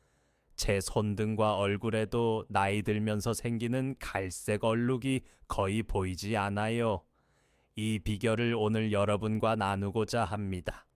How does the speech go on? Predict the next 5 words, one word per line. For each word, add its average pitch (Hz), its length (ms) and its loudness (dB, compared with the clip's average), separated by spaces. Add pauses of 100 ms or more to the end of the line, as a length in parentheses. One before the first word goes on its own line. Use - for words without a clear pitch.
(460)
채널 98 580 0
구독과 123 1120 0
알림 95 640 0
설정을 101 880 -2
해주세요. 92 880 -6